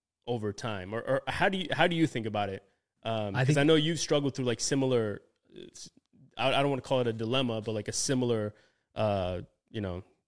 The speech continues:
Speaker 1: whatever you wanna call it.
Speaker 2: Yeah, I would say it's a dilemma. <laughs>
Speaker 1: <laughs>
Speaker 2: A sim-, a similar, uh, a similar catastrophe. <laughs> No, I, I think, I think it has to be a li-,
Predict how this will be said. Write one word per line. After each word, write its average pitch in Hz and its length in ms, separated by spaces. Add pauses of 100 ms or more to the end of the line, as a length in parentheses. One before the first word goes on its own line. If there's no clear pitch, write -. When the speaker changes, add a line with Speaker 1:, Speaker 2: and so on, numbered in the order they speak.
(560)
Speaker 1:
whatever 104 260
you 90 100
wanna 90 140
call 87 220
it. 85 60 (400)
Speaker 2:
Yeah, 110 300 (220)
I 175 80
would 196 120
say 139 140
it's 113 140
a 117 40
dilemma. 98 520
<laughs> - 0
Speaker 1:
<laughs> - 440
Speaker 2:
A 160 520
sim-, 202 240 (380)
a 151 80
similar, 151 540
uh, 117 300 (200)
a 135 120
similar 127 380
catastrophe. 131 840 (140)
<laughs> 170 160
No, 135 160
I, 110 240 (420)
I 160 140
think, 202 240
I 156 100
think 180 160
it 160 80
has 147 200
to 185 80
be 165 260
a 131 80
li-, 135 200